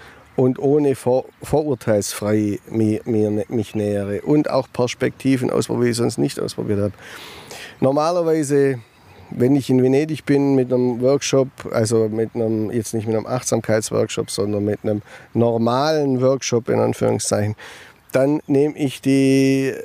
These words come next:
ähm, Schönheit von der Markus-Basilika zum Beispiel nicht mehr wahr. Ich war jetzt vor ein paar Wochen in Irland.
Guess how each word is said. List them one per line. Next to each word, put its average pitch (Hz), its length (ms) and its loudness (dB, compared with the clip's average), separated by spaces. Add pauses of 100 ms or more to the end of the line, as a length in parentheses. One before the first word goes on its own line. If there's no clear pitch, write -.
ähm, 127 380 2
Schönheit 131 640 0
von 123 240 0
der 117 120 2
Markus-Basilika 110 1600 -4
zum 104 140 -4
Beispiel 113 300 -6
nicht 117 320 -4
mehr - 160 -6
wahr. - 220 -16 (720)
Ich 123 140 0
war 135 180 4
jetzt 135 180 -4
vor 127 180 2
ein 123 60 0
paar 123 220 0
Wochen 131 220 0
in 120 100 2
Irland. 156 560 2